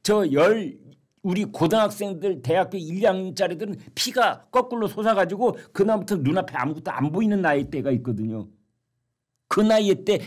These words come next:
귀에다가 팍팍 새 꼬챙이처럼 꽂혀놓는 단어가 바로 그런 단어입니다.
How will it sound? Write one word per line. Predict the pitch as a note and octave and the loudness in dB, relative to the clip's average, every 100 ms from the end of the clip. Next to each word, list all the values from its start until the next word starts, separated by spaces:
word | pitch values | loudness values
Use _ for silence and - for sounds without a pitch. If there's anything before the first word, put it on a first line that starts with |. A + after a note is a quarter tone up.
| - - | -8 0
귀에다가 | F#3+ F3+ F3 C#3+ | 2 4 2 0
팍팍 | - C3 B2 A#2+ - E3+ - - - | -2 0 -2 -8 -10 -12 -12 -20 -6
새 | - A#3+ | 2 2
꼬챙이처럼 | A#3+ B3 - A3+ - F#3+ F3 | 2 0 2 0 0 -2 0
꽂혀놓는 | G#3+ - G#3 F#3+ F3 | -2 0 0 2 0
단어가 | - C#3 C#3+ | 0 0 2
바로 | C#3+ B2 A#2+ | 2 0 0
그런 | B2+ B2+ | 0 2
단어입니다. | A2+ F#2+ E2 | 2 -2 -6